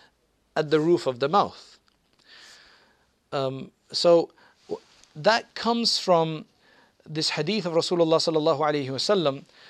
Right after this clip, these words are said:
that when Asma radiallahu anha, the sister of Aisha radiallahu anha, when she had her first child, as soon as they moved to Medina Munawwara,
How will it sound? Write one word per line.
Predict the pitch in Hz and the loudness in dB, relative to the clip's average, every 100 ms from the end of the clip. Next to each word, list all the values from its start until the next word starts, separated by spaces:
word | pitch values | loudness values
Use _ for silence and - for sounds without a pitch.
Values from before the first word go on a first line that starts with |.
| - _ | -20 _
that | 156 160 | -6 0
when | 170 196 180 170 | 2 2 -2 -2
Asma | - 175 196 208 | 0 0 0 2
radiallahu | 185 170 165 165 156 | 0 2 4 4 2
anha, | 156 170 143 135 131 | 0 -4 -4 -6 -2
the | 135 131 - _ _ | 0 0 -2 _ _
sister | - - 180 - - 160 | -8 -6 -2 -2 -2 -2
of | 147 143 120 _ _ _ _ _ _ _ - | -2 -4 -6 _ _ _ _ _ _ _ -4
Aisha | 160 127 - 147 | -2 -2 -2 -2
radiallahu | 135 131 123 110 | 0 0 0 -4
anha, | 113 110 98 95 - _ _ _ _ | -6 -10 -12 -18 -20 _ _ _ _
when | 143 151 | -6 -2
she | - 165 | -2 -2
had | 175 147 | -4 -6
her | 147 | -8
first | - 165 151 | 2 2 2
child, | - 156 151 139 | -4 0 0 0
as | 127 | -4
soon | - 151 | -6 -6
as | 131 | -6
they | |
moved | 139 147 - | -6 -8 -8
to | |
Medina | 131 131 143 131 | -8 -6 -6 -4
Munawwara, | 131 156 117 104 | -2 -2 -2 -4